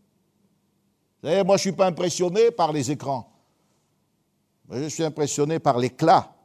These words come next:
de la vie des gens. Alors, ce qu'on peut me mettre sur un écran dans une vidéo, ça peut être arrangé. On peut tout manipuler.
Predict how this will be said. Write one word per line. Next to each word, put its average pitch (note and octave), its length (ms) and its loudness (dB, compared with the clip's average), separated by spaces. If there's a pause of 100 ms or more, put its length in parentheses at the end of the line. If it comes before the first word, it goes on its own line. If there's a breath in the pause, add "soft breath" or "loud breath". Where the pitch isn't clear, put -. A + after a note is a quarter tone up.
(240)
de F2 120 -10
la B2 160 2
vie A2 220 -6
des G2+ 120 -6
gens. F2+ 300 -14 (1600)
Alors, C3+ 260 0
ce - 60 -4
qu'on D3 140 -2
peut D#3 120 -2
me D3+ 140 -2
mettre D3+ 300 0
sur C#3+ 220 -2
un D3 100 0
écran D3 280 -2
dans C#3+ 140 -2
une C3+ 160 -4
vidéo, C#3 320 2
ça D3+ 160 -2
peut D3 120 -6
être C3+ 160 -4
arrangé. A#2+ 500 -2 (300 soft breath)
On F#2 60 -18
peut C3 140 -6
tout E3+ 140 -2
manipuler. A#2+ 640 -4